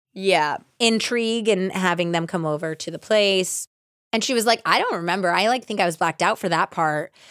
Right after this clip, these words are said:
Speaker 2: She's like, "But he was cute, so, like, I hope so. I hope something happened 'cause he was super cute." And then she stopped and she goes, "Was he Jewish?" And they were like, "Uh, why does that matter?"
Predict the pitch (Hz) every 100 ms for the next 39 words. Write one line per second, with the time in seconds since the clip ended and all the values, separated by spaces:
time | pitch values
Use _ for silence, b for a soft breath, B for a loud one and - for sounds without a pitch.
0 | B - 254 254 294 349 587 - - 208
1 | 185 180 180 214 196 190 185 - 165 190
2 | 240 185 156 185 175 247 - 180 170 160
3 | 151 170 180 208 196 - 190 156 165 175
4 | 156 165 _ _ _ - 247 240 - 254
5 | - 196 190 208 202 202 185 170 170 165
6 | - _ _ 226 - 370 - 170 120 175
7 | - - - - _ _ _ - 202 202
8 | 202 185 175 165 - _ 180 180 180 180
9 | 175 165 202 _ _ 170 185 254 494 440
10 | 359 277 220 254 262 294 302 392 415 427